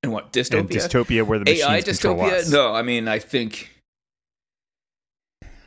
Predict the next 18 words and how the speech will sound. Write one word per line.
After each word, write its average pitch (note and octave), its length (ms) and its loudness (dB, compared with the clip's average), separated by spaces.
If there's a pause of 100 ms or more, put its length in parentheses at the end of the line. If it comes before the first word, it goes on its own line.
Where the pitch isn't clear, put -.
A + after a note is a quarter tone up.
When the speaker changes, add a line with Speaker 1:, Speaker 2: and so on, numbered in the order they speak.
(360)
Speaker 1:
I A#2+ 220 -2
think - 560 -6 (140)
we C3 580 -6 (800)
will A2 140 -10
constantly A2+ 540 -10
live F2 240 -12
in F#2 120 -12
some - 220 -10
<laughs> - 240 -10
sort - 460 -2
of - 200 -4 (220)
dystopia, C#3 800 -2 (320)
and C#3 200 0
we C#3 100 0
will C3+ 300 0
constantly B2 500 -4
be G#2 400 -4
imagining F#2+ 840 -6